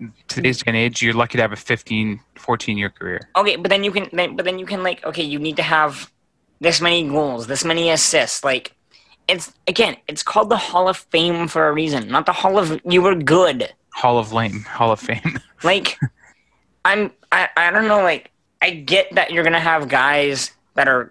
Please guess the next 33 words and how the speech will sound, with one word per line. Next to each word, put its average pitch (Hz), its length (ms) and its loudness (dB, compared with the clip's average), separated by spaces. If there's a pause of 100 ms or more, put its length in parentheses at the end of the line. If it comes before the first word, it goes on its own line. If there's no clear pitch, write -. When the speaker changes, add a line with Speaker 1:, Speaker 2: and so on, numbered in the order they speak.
(120)
Speaker 2:
great 151 380 0
players 139 640 0 (380)
that 135 240 2
you're 143 200 2
like, 139 240 -2 (100)
"You're 151 240 2
a 147 60 2
great 147 260 2
player." 143 420 2 (380)
To, - 260 0
if, 190 260 0 (160)
if 175 340 -4
you're 208 160 4
on 202 200 4
the 196 100 0 (180)
line 151 520 2
of 143 280 0 (340)
great 156 340 0
player 165 340 2
or 151 80 4
Hall 151 240 0
of 151 100 0
Fame, 170 360 -2 (240)
you're 160 120 0
not 156 220 2
on 160 140 4
a 151 40 4
Hall 147 240 0
of 147 60 -2
Fame 143 220 -2
player. 135 240 0
You 131 240 -8
ha-, 160 180 -4